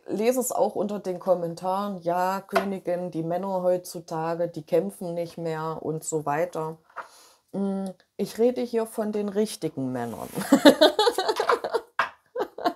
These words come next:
Ach, kommt, lasst uns einfach mal ein bisschen träumen, ne? Lasst uns doch einfach mal ein bisschen träumen.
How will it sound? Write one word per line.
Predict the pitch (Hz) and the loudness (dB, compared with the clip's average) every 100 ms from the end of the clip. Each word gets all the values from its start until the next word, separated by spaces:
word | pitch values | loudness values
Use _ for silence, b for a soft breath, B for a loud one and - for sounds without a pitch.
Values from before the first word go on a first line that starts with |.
| - _ B B 571 359 277 | -6 _ B B -2 -2 6
Ach, | 220 - | 8 8
kommt, | - 240 254 208 | 6 8 6 6
lasst | 240 - | 4 4
uns | 247 - | 0 2
einfach | 202 214 226 | 2 2 -2
mal | 180 151 151 | 0 0 2
ein | 151 | 0
bisschen | 156 - - 139 | -4 -4 -4 -4
träumen, | 135 - 104 - - _ _ - | -6 -2 -2 -2 -8 _ _ 0
ne? | 233 370 - B B B B - | 0 0 -6 B B B B 6
Lasst | 320 - | 6 6
uns | 339 330 | 0 0
doch | 247 - | 0 2
einfach | - 180 214 202 | 4 4 2 -4
mal | 196 185 | -2 0
ein | 175 | -2
bisschen | 170 165 - 156 151 | -4 -6 -2 -4 -4
träumen. | - - - - | -8 -6 -6 -8